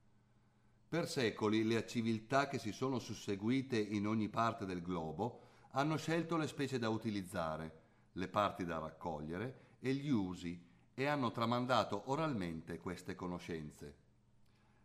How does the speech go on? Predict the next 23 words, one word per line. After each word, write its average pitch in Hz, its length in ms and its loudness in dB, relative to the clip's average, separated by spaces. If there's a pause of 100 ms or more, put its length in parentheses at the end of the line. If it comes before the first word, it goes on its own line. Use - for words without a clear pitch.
(140)
L'etnobotanica 104 1300 0
è 113 120 0
la 113 100 2
scienza 160 440 -2
che 117 140 -4
si - 140 -2
occupa 127 440 2
di 104 120 -2
studiare 117 500 0
l'uso 107 520 2
e 107 100 2
la 101 140 2
percezione 131 800 -2
delle 101 320 0
specie 135 460 0
vegetali 90 680 -4 (340)
all'interno 120 720 0
di 123 180 -2
una 127 500 4
o 139 80 6
più 117 240 0
società 104 600 -4
umane. 78 560 -4